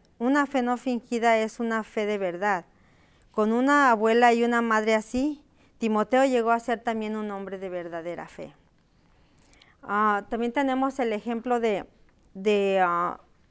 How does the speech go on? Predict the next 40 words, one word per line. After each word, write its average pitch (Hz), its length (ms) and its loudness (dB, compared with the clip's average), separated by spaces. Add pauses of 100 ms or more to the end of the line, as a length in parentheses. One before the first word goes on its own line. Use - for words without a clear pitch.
(120)
de 214 100 -2
la 214 100 2
mujer 220 300 0
virtuosa 233 560 0
que 202 260 -4
Proverbios 208 540 -2
nos 208 160 -4
dice 208 240 -6
en 214 80 -6
Proverbios 202 420 -2
treinta 180 320 -8
y 202 140 -6
uno. 220 240 -6 (460)
Dice 247 240 2
la 262 160 6
palabra 226 360 4
de 226 140 -2
Dios 220 480 -2 (300)
que 220 160 2
sus 220 260 -6
hijos 294 360 0
y 262 60 -4
su 233 140 -4
marido 220 400 0
la 208 160 2
alaban. 196 460 0 (1200)
¿Por 226 280 2
qué? 254 500 4
¿Por 214 180 -2
qué 262 200 6
ellos 277 280 2
la 240 100 2
alaban? 233 360 4
Porque 233 340 0
ellos 254 300 2
ven 240 240 0
que 240 140 -2
es 233 80 0
muy 233 180 0
trabajadora 196 880 -2